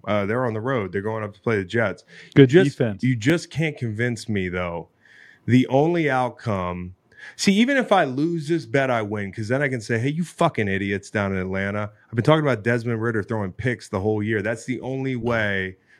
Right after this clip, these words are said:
Speaker 1: that they lose this game is if he converts two of his throws into ten, fourteen points for the other team. That was the challenge the Jets had for him last week.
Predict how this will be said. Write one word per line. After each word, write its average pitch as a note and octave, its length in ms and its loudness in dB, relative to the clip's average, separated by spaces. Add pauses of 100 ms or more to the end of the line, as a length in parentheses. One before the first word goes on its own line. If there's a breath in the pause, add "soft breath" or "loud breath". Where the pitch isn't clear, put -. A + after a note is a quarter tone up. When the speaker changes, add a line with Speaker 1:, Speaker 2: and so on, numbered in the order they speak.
(100)
Speaker 1:
that G#2 160 6
they G2+ 100 2
lose G#2+ 300 0
this G#2+ 160 -8
game G2+ 320 -2
is E2+ 100 -4
if F#2 160 -4
he A#2 260 0
converts F#2+ 720 -2 (460 soft breath)
two C#3+ 220 6
of A#2 80 0
his A2 180 -2
throws G2 640 0 (260 soft breath)
into G2 300 2
ten, G#2+ 360 0
fourteen G2 460 -2
points F#2 280 -4
for - 100 -10
the F2 140 0
other E2+ 160 -6
team. E2+ 300 -6 (300 loud breath)
That D3+ 280 8
was E3+ 140 -2
the D#3 60 -6
challenge C#3+ 440 -4
the G2+ 80 -8
Jets A2 320 -2
had A2+ 200 -2
for A2+ 200 -2
him G2 100 -4
last G2+ 300 -2
week. A#2 320 -4